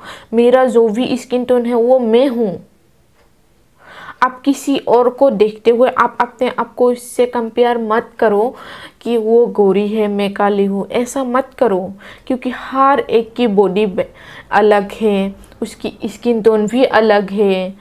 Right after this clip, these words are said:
आप अपने आप को देखो, जिसके साथ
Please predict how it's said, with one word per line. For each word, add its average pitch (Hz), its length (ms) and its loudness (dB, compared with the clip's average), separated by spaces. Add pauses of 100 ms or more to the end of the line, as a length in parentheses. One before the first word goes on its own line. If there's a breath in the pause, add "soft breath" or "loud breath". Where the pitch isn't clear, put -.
(1300 soft breath)
आप 302 220 -2
अपने 285 240 -2
आप 320 180 0
को 311 120 2
देखो, 247 440 0
जिसके 254 480 -2
साथ 294 400 -6